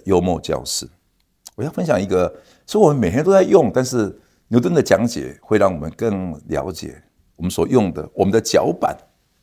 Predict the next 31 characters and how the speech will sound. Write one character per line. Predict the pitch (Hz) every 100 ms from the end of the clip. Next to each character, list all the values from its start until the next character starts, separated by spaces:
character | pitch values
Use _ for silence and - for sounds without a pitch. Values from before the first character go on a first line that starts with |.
| _ _ _ _ _
这 | -
是 | 113
我 | 113 80
们 | 80
的， | 82 80 78 85 - _ _ _ _ _ _ _ _ _ _ _
这 | -
是 | 135
我 |
们 | 80
的 | 82
小 | - -
腿， | - - - _ _ -
前 | 104
面 | 117
有 | 85
个 | 80
脚 | - - 117
板， | - - - _ _ _ _
这 | -
是 | 160
我 | 98
们 | 87
的 | 87
脚 | - 64
踝， | 62 60 - _ _
前 | -
面 | 92 92
有 | 58
个 | -
脚 | - -
板。 | -